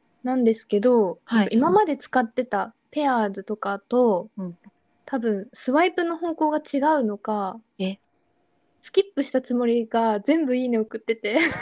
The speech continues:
Speaker 2: ああ、そうなりますよね。
Speaker 1: <laughs> で、なんかすごいいい人いたんですよ。で、
Speaker 2: うん。
Speaker 1: いいね送ろうってした時に、もういいねいっぱいで送れませんって出ちゃって。
Speaker 2: あ、あるんだ、制限数みたいなのは。
Speaker 1: そうなんです。
Speaker 2: そうなんだ。
Speaker 1: それで、ちょっと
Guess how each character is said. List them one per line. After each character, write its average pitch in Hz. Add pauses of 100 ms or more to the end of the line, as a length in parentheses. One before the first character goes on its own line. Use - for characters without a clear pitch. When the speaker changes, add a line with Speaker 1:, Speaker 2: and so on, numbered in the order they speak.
(120)
Speaker 2:
あ 240
あ、 226
そ 294
う 285
な 294
り 294
ま 277
す -
よ 190
ね。 180
Speaker 1:
<laughs> -
で、 320
な 320
ん 311
か 262 (220)
す -
ご 359
い 320
い -
い 330
人 311
い 262
た 269
ん 247
で 233
す 233
よ。 208 (160)
で、 294
Speaker 2:
う 294
ん。 -
Speaker 1:
い -
い -
ね 247
送 254
ろ 302
う 240
っ -
て 254
し 247
た 285
時 285
に、 277 (540)
も 262
う 254
い 269
い 254
ね 233
い 214
っ 208
ぱ 226
い 220
で 220
送 214
れ 214
ま 220
せ 226
ん 220
っ 220
て 196
出 196
ち 196
ゃ 185
っ -
て。 -
Speaker 2:
あ、 262 (400)
あ 294
る 302
ん 233
だ、 214
制 233
限 226
数 220
み 202
た 190
い -
な 381
の 440
は。 466
Speaker 1:
そ 440
う 415
な 403
ん -
で -
す。 - (680)
Speaker 2:
そ 254
う 226
な 190
ん 185
だ。 190 (300)
Speaker 1:
そ 262
れ 240
で、 226
ち -
ょ -
っ -
と 196